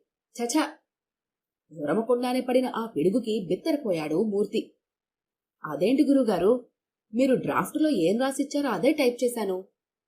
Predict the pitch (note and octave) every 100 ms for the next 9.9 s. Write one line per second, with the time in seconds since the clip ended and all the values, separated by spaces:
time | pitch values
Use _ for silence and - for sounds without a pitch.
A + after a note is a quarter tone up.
0 | _ A3 C4 F4 D#4 B3+ C4 A#3 A3 F3+
1 | - _ _ _ _ _ E3+ D#3+ C#4+ E4
2 | - E3 D4 C#4+ C#4 C#4 C#4 - D4+ D4+
3 | B3 G#3+ G#3+ G#3+ _ B3 B3 F3 D#3 -
4 | F3+ F#3 F3 E3+ - _ _ _ _ _
5 | _ _ _ D#3+ D3+ G3+ B3 C4 - F#3
6 | F#3+ - G#3+ B3 A#3 A#3 B3 A#3 G#3+ F3
7 | E3 C4+ B3+ A#3+ G3 D#3 - A#3 A#3 B3+
8 | G#3 G#3+ _ _ _ - A#3+ C#4+ C4+ B3
9 | - F#3+ - E3+ G3+ B3 B3 E3+ E3